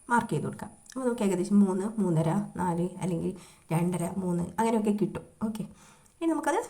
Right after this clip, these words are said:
സ്ട്രെയിറ്റ് ആയിട്ടൊരു വര വെച്ച് കൊടുക്കാം. അപ്പോൾ അതൊരു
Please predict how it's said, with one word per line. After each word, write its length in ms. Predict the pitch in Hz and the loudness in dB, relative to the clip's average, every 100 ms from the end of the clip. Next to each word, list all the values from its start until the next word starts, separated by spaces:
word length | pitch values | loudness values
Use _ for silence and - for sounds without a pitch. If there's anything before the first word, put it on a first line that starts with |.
| - | -12
സ്ട്രെയിറ്റ് 340 | - 233 208 | 0 0 4
ആയിട്ടൊരു 260 | 202 220 359 - - _ _ _ 202 | 2 2 -2 -8 -20 _ _ _ 0
വര 140 | 208 175 | 10 10
വെച്ച് 240 | - - | 8 0
കൊടുക്കാം. 300 | 156 - - - - - - - 240 | 0 2 0 -4 -8 -10 -12 -12 -8
അപ്പോൾ 140 | 254 311 | 2 4
അതൊരു 260 | 226 269 | 4 2